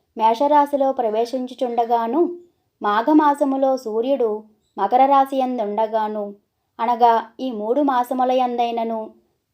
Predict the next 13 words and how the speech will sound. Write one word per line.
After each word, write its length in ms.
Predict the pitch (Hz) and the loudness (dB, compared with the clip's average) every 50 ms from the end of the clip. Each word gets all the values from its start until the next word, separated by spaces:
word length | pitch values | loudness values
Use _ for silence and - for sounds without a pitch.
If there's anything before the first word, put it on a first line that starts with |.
| 233 | 0
తప్పక 300 | 226 226 - - 330 330 349 | 0 0 2 0 2 2 2
నదిలో 500 | 330 294 262 240 240 233 226 285 370 339 - - - _ _ _ | 2 2 2 2 0 2 2 2 2 2 -2 -8 -16 _ _ _
ప్రాతకాల 720 | - 233 220 233 233 - 330 320 - - 302 277 269 269 | -4 -2 -2 -2 -2 -4 -6 -4 -2 0 2 2 2 2
స్నానము 460 | 277 269 - 269 254 233 226 226 247 302 | 0 -2 -4 -4 -4 -4 -4 -4 -4 -4
చేయవలెను. 600 | 302 - 311 285 269 254 247 240 220 208 196 175 - - - _ _ _ _ _ _ _ _ _ _ | 0 2 2 2 4 2 2 0 0 -2 -4 -8 -10 -14 -20 _ _ _ _ _ _ _ _ _ _
అటుల 280 | 294 311 330 330 320 320 | 0 2 4 4 4 2
స్నానం 460 | 320 285 262 220 202 202 233 269 294 | 0 -2 -4 -4 -4 -2 -2 -2 -2
ఆచరించి 840 | 277 254 254 247 277 247 247 247 240 233 233 247 240 226 220 - - _ _ _ _ _ - | -2 -2 -4 -4 -4 -4 -4 -6 -6 -8 -8 -8 -8 -8 -8 -10 -16 _ _ _ _ _ -2
దేవతార్చన 680 | 214 220 220 233 262 262 302 311 311 302 311 330 311 | 2 4 6 6 6 4 2 0 0 0 0 -2 -2
చేసిన 400 | 320 311 285 269 247 240 - 254 | -2 -2 -2 -4 -2 -4 -4 -4
ఎడల 440 | 247 240 233 208 226 247 311 370 370 - - - _ _ _ _ _ 254 | -2 -2 0 0 0 0 0 0 -2 -4 -8 -16 _ _ _ _ _ -2
తప్పక 380 | 240 240 - - - 311 311 359 | -2 -2 -2 -2 -2 2 4 4
వైకుంఠ 480 | 359 320 262 240 240 - 269 262 262 | 6 6 4 4 2 0 -4 -2 0